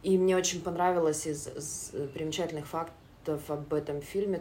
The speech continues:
то, что еще до того, как он вышел, ну, когда его там или снимали, или уже отсняли, на I M D B или на где-то на каком-то аналогичном сайте завели профили этих трех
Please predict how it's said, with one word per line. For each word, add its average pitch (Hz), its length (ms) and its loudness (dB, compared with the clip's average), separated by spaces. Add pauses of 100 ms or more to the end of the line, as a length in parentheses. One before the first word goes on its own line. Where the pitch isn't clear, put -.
(120)
то, 185 180 2
что 147 880 2
еще 143 320 -2
до 151 80 0
того, 156 220 2
как 151 120 -4
он 147 140 -4
вышел, 208 500 0
ну, 151 120 -4
когда 143 240 2
его 131 160 0
там 120 220 -6
или 123 100 -8
снимали, 185 480 0
или 135 100 -2
уже 135 220 -4
отсняли, 196 440 -2
на 151 260 0
I 143 100 2
M 147 100 -2
D 143 120 -4
B 196 260 -4 (540)
или 139 180 -2
на 127 300 -2 (320)
где-то 123 220 -10 (240)
на 135 80 -8
каком-то 139 460 -2
аналогичном 143 800 -2
сайте 185 1000 -2 (500)
завели 165 520 0
профили 165 500 0
этих 143 440 0
трех 143 380 -2